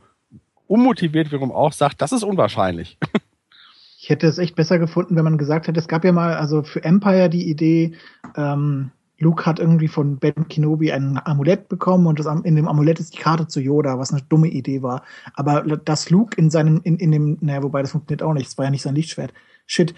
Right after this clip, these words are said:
Speaker 2: sonst hätte es ja sein können, dass das Lichtschwert quas-, quasi was auslöst und weil das Lichtschwert gefunden wurde und er, wird R zwei irgendwie aktiviert, das hätte ich ja noch sinnvoll gefunden.
Speaker 1: Ja.
Speaker 2: Aber es ist das falsche Lichtschwert, gebe ich gerne zu, es hätte nur mit Lukes funktioniert.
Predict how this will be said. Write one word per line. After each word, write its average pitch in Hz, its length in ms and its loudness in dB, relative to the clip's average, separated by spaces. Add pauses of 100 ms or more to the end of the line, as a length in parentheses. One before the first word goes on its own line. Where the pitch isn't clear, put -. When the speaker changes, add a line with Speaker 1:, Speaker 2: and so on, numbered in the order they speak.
(120)
Speaker 2:
sonst 147 180 2
hätte 175 100 2
es 175 80 0
ja 165 80 4
sein 175 160 2
können, 185 160 2
dass 165 120 0
das 156 120 -4
Lichtschwert 170 460 -2
quas-, 139 280 -4
quasi 143 280 -4
was 135 160 -2
auslöst 147 560 -2
und 143 80 -4
weil 143 80 0
das 147 160 0
Lichtschwert 196 340 0
gefunden 190 460 0
wurde 185 220 4
und 170 160 0
er, 156 200 -6 (140)
wird 170 400 -2
R 160 160 -6
zwei 196 260 0
irgendwie 143 240 0
aktiviert, 139 460 -4
das - 80 -2
hätte 196 100 2
ich 156 60 -4
ja 147 60 2
noch 131 100 -2
sinnvoll 139 340 -2
gefunden. 151 460 -6 (880)
Speaker 1:
Ja. - 100 -4
Speaker 2:
Aber 147 120 2
es - 80 -4
ist - 100 -8
das - 80 -4
falsche 165 280 2
Lichtschwert, 160 500 2
gebe 151 140 -4
ich - 60 -12
gerne 156 220 0
zu, 175 180 0
es 131 80 -2
hätte 143 160 -2
nur 156 80 6
mit 151 140 2
Lukes 165 240 2
funktioniert. 160 560 -8